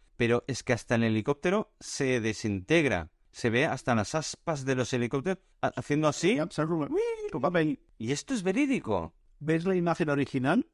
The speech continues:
Speaker 2: y ves la cola del, del helicóptero brincarse. Mira, como si se pegara por la mitad con las bicis V H viejas.
Speaker 1: Como quemando plástico con un mechero. ¡Qué bestia!
Speaker 2: Brutal, de cantidad de chorrazo de mierda que metía aquello para arriba. Es que es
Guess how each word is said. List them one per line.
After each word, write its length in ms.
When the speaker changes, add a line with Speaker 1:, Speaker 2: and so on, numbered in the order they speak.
Speaker 2:
y 120
ves 200
la 200
cola 260
del, 240
del 180
helicóptero 460
brincarse. 540
Mira, 160
como 140
si 100
se 120
pegara 260
por 100
la 80
mitad 220
con 120
las 100
bicis 240
V 100
H 220
viejas. 400
Speaker 1:
Como 240
quemando 460
plástico 400
con 140
un 80
mechero. 500
¡Qué 160
bestia! 840
Speaker 2:
Brutal, 500
de 160
cantidad 460
de 100
chorrazo 680
de 80
mierda 340
que 80
metía 200
aquello 220
para 120
arriba. 240
Es 160
que 180
es 100